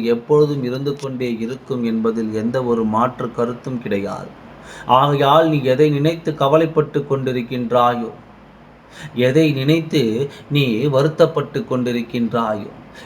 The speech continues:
எது கிடைத்தால் உனக்கு சந்தோஷம் என்று நீ நினைத்தாயோ, அது நிச்சயமாக நிறைவேறும் என்பதில் எந்த ஒரு ஐய கருத்தும் கிடையாது.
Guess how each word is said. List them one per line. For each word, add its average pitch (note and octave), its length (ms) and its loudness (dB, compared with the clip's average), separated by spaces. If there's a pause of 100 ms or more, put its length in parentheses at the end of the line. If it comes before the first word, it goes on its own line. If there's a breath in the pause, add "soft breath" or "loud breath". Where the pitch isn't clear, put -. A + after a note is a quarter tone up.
எது D3 320 4
கிடைத்தால் D#3 600 4
உனக்கு C#3 400 -2
சந்தோஷம் D3 680 2
என்று B2+ 280 -4
நீ A#2+ 300 -2
நினைத்தாயோ, C3+ 760 2
அது B2 160 2
நிச்சயமாக C#3 840 0
நிறைவேறும் D3 640 2
என்பதில் A#2+ 460 -2
எந்த B2 300 -2
ஒரு A2+ 240 -2
ஐய A#2 280 -4
கருத்தும் B2+ 500 -4
கிடையாது. G#2 440 -4